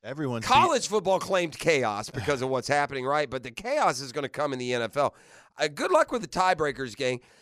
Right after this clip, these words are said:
Speaker 2: You've got the five teams in the A F C that are at least eight and five,
Speaker 1: Mm-hmm.
Speaker 2: includes the Browns and the Jags. And then you have Steelers, Colts,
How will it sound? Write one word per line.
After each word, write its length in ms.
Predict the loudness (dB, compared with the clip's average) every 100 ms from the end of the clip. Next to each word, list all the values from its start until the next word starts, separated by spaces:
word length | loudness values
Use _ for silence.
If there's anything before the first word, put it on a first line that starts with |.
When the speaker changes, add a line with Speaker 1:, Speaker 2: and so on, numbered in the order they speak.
| -10
Speaker 2:
You've 160 | -2
got 240 | 2 2 0
the 80 | -2
five 420 | 2 2 2 0
teams 360 | -6 -6 -4
in 80 | -4
the 120 | -2 0
A 160 | 0
F 80 | 0
C 200 | -4 -4
that 100 | -2
are 80 | -4
at 160 | -4 -6
least 200 | -6 -4
eight 160 | -4
and 80 | -6
five, 280 | -6 -6 -8
Speaker 1:
Mm-hmm. 160 | -14 -8
Speaker 2:
includes 260 | -6 -6
the 60 | -4
Browns 280 | -2 -2 -6
and 60 |
the 60 | -8
Jags. 420 | -6 -6 -8 -14 _ _ _ -10
And 140 | -4
then 160 | -2 -2
you 140 | 0
have 440 | 0 2 0 -4 -8 _ _ _ _ _ -16
Steelers, 680 | -12 -4 0 2 0 -8 -16 -6
Colts, 540 | 0 2 2 -4